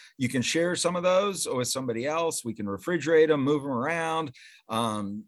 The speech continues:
it's just a remarkable story of how our humanity can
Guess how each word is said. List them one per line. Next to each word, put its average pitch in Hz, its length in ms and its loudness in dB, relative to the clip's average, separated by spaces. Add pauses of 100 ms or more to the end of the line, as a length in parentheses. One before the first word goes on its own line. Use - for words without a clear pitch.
it's 143 200 -2
just - 280 -6
a 170 60 -2
remarkable 117 760 2
story 117 580 0
of 95 320 -2
how 135 380 -4
our 110 180 0
humanity 107 720 -2
can 101 400 -6